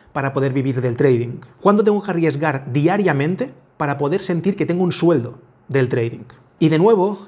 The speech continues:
eh, por desgracia no hay una respuesta concreta a esto, depende también de qué tipo de aversión al riesgo tengas, si eres más agresivo, más conservador, o también de qué país vivas. Pero os podría decir que, aunque sea algo subjetivo,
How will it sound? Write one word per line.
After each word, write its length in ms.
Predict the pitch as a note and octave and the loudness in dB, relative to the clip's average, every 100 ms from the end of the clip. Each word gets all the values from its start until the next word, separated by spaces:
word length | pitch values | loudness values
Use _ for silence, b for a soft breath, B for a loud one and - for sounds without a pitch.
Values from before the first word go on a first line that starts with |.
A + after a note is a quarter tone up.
| - | -10
eh, 240 | B2 A#2 A2+ | -6 -4 -2
por 120 | D3 | 0
desgracia 400 | C#3+ C#3 F3+ F#3+ | 0 0 -2 -2
no 120 | F3 | -2
hay 80 | E3 | 0
una 280 | E3+ E3+ D#3 | 0 0 -2
respuesta 420 | C#3 - E3 D3+ | -4 -2 -2 -2
concreta 380 | C#3 C3 C3+ B2 | -4 -2 -2 -2
a 60 | A3+ | -6
esto, 160 | - | -4
depende 320 | C#3 B2+ D#3+ D#3 | -4 -2 -2 -2
también 260 | D3 D#3 | -2 0
de 160 | C#3+ C3 | 0 0
qué 100 | C#3 | 0
tipo 220 | D#3 D#3 | 0 0
de 80 | C3 | 0
aversión 340 | C3 C3 D#3 | -2 -2 0
al 140 | C#3+ A#2+ | 0 0
riesgo 320 | C3+ A#2+ A#2+ | 0 0 0
tengas, 380 | G3+ G3+ B2 - | -2 -2 -4 -6
si 120 | C3+ | -4
eres 180 | C#3 C3+ | -2 -2
más 140 | C3+ | -2
agresivo, 440 | C#3 A#2+ - E3+ | -2 -2 -2 0
más 160 | C3 C3+ | 0 -2
conservador, 560 | D3+ - A#2+ C3+ G3 - B B B - | -4 -4 -2 0 -2 -4 B B B -2
o 120 | E3+ | 0
también 280 | D3+ D3 E3+ | 2 2 0
de 80 | |
qué 80 | D3 | 0
país 260 | C3 B2 A2+ | -2 -2 0
vivas. 400 | F3+ B2+ - - _ - | -2 -2 -10 -18 _ -2
Pero 140 | F3 D#3+ | 2 2
os 60 | |
podría 300 | D#3+ D#3 F3+ | 2 2 4
decir 440 | - - G#3+ G3+ G3+ | 2 0 0 0 0
que, 260 | C#3+ C#3 | 0 0
aunque 220 | D3 C3+ C3 | -2 -4 -4
sea 160 | G3+ | -4
algo 160 | G#3+ G#3 | 0 0
subjetivo, 680 | F3+ - C3 G3+ F#3+ C#3+ | -2 -2 -2 0 0 -2